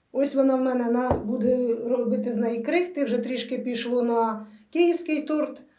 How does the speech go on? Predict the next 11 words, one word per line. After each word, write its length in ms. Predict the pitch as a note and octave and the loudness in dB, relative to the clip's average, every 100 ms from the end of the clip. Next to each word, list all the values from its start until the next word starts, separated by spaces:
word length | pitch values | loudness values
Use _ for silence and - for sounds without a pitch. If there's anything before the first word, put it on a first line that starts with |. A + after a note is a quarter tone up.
| _ _ - | _ _ -2
добавила 720 | G3 C4+ C#4 C4 C4+ C4 C4 | 2 6 6 6 4 4 4
до 180 | A3 C4 | 2 0
крихт, 500 | C4+ C4 B3+ - - _ _ _ _ _ _ _ _ _ _ | 0 0 -2 -10 -20 _ _ _ _ _ _ _ _ _ _
обсипала. 1000 | B3 - C4+ - B3+ A#3+ A#3 A3+ A3 G#3+ - _ _ _ _ _ _ _ _ _ _ _ _ _ _ _ _ _ - | -6 -2 0 2 2 2 4 4 2 -6 -18 _ _ _ _ _ _ _ _ _ _ _ _ _ _ _ _ _ -2
Покажу 440 | B3+ D4+ D#4+ B3+ | 0 4 4 6
вам 220 | C4+ C4+ A#3+ | 6 6 6
зараз 400 | B3+ B3 A#3+ C#4 | 4 4 2 2
в 40 | |
розрізі, 760 | E4+ E4+ A#3+ A3 G3+ G#3+ G#3+ - | 4 4 4 0 -2 -2 -2 -2
верхнього 600 | A3+ D4+ C4 C4 C4 C4 | 4 4 4 2 4 4
зніму, 600 | A3+ C4+ C4+ C#4 A#3 - | 4 4 6 6 4 -2